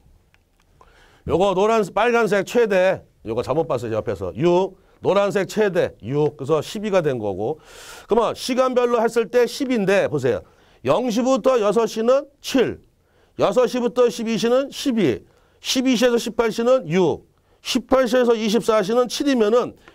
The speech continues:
우리 변압기에서 얼마? 십이 킬로와트만 나오면은 아,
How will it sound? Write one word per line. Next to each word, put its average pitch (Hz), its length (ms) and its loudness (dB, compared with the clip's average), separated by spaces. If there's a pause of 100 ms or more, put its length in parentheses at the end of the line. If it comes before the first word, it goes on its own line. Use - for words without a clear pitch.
(200)
우리 247 260 2
변압기에서 208 960 0
얼마? 214 480 -2 (480)
십이 277 500 0
킬로와트만 262 840 0
나오면은 208 840 2 (320)
아, 156 340 0